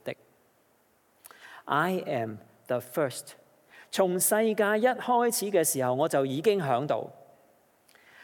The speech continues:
I am the last。去到世界終結嘅時候，我仍然響度。I am the living one。由始至終，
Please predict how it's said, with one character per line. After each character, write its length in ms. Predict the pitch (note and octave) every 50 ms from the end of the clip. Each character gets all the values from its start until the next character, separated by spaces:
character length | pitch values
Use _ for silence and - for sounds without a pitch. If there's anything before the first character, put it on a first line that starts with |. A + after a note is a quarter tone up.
| - - - -
I 320 | - D3 D#3 E3+ F3+ F#3+
am 320 | - - C#3 C#3 B2+ B2 A#2 - - - - -
the 160 | - C3 B2
last。 540 | B2+ C3+ F3+ G3 D3+ C3+ - - - - - - _ - - - - -
去 180 | A3 A3 A3+
到 140 | A3+ A3 G#3
世 340 | G#3 - - G3+ G#3 G#3 A3
界 100 | G#3+ G#3 G3 G3 G3+
終 360 | G3+ - A#3+ B3 C4+ C4 B3+
結 140 | G3 G3 E3+
嘅 160 | E3+ F#3+ F3
時 220 | D#3+ - - C#3 C3+
候， 140 | C#3+ D3
我 220 | D3 D3 D3 D#3 E3+
仍 160 | D#3 D#3 C#3
然 380 | A2 G#2+ A2+ A2+ A2+ A2+ A2 G#2+
響 300 | A2 B2 B2 A#2+ D3 D3+
度。 200 | D3 A#2 G2 - - - - - - _ _ _ _ _ _ _ _ _ _ _ _ _ - _ _ _ - - - - -
I 360 | - D3+ C#3+ D3 D3 D3+ D#3
am 340 | C#3 A#2+ B2 A2+ G#2+ G#2+ A2
the 160 | - A2+ G#2
living 600 | A2+ B2 A#2+ A#2+ D3+ E3 E3 - - D3+ C#3+ C#3
one。 200 | C3 C#3 C3+ A#2 A2+ - - - - - - -
由 300 | - D#3+ D#3 D3 D3 D3+ D3
始 560 | - - - - - C#3+ C#3+ F3+ A#3+ B3+ A3 - - - -
至 140 | - - G3 G3 G3 G3
終， 380 | F#3 - - A3 A3 A3 A3 G#3+